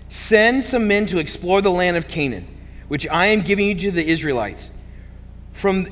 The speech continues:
each ancestral tribe, send one of its leaders." Verse three. So the Lord's command, Moses sent them out for the desert of Paran. All of them were leaders of Israelites.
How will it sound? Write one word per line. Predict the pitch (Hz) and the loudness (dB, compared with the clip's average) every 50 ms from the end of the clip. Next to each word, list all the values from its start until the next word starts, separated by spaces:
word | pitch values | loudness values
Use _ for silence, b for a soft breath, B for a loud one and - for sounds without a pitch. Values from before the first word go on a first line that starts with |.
| - - | -6 -2
each | 202 226 277 285 - - - | 0 2 2 2 0 0 0
ancestral | 196 202 - - 220 208 - 196 - | 0 0 2 2 0 0 0 -2 -2
tribe, | - - 170 151 147 151 147 | 0 2 2 4 4 2 0
send | - - 214 202 208 202 175 156 165 | -2 -2 0 2 2 2 2 2 2
one | 185 190 202 214 214 | 4 4 4 4 2
of | 185 196 | 2 0
its | 190 - - 175 | -2 -2 -2 0
leaders." | 165 156 131 120 101 - - - - - - - - - - - - - - - - - - - | 0 0 0 -2 -4 -8 -12 -14 -16 -16 -18 -18 -18 -18 -18 -18 -18 -18 -18 -18 -18 -18 -10 -6
Verse | - 156 147 - - | -4 -4 -4 -4 -6
three. | - 156 143 127 104 - - B B B | -6 -4 -4 -4 -4 -6 -10 B B B
So | B - 190 | B -4 -2
the | 175 170 | 0 2
Lord's | 156 151 170 185 208 220 226 220 | 2 4 4 4 4 4 2 0
command, | - - 208 180 175 185 185 180 | -2 -2 0 2 2 2 2 2
Moses | 175 170 175 175 165 185 175 - | 2 2 2 0 -2 -4 -6 -6
sent | - - - - 185 185 - | -6 -4 -2 -2 -2 0 2
them | 226 208 170 | 0 2 2
out | 151 147 143 143 139 | 2 2 2 2 0
for | - 175 | -2 -4
the | 165 | -4
desert | 160 143 175 170 170 185 190 175 | -2 0 0 0 0 0 -2 -4
of | 165 147 - | -4 -8 -8
Paran. | - - 160 151 131 113 98 - B B B B B B B - | -6 -4 -2 -2 -2 -2 -4 -8 B B B B B B B 2
All | 147 165 170 180 185 196 202 220 240 262 247 - - - - - - - - - - - - | 4 4 6 6 6 6 4 2 2 0 -2 -6 -12 -16 -18 -18 -18 -18 -18 -18 -18 -2 2
of | - 170 170 165 170 170 160 151 | 4 6 6 6 4 2 0 0
them | 165 170 156 147 147 143 135 135 139 123 - | 2 4 4 4 4 4 2 0 -2 -4 -2
were | 143 151 143 143 | 0 2 2 2
leaders | 135 131 139 151 175 180 175 185 196 208 208 214 190 - - - - B B B B B - | 2 2 2 2 4 4 4 6 6 4 4 0 -4 -8 -10 -12 -14 B B B B B 2
of | 160 156 151 151 151 151 156 151 151 - - - - - - - - - - - - - - - - | 4 6 6 6 6 4 2 0 -2 -6 -12 -14 -16 -18 -18 -18 -18 -18 -18 -18 -18 -18 -16 -8 -4
Israelites. | 151 156 151 139 135 135 127 120 113 92 82 - - - - | -2 -2 -2 -2 -2 -2 -2 -2 -2 -4 -8 -10 -14 -16 -16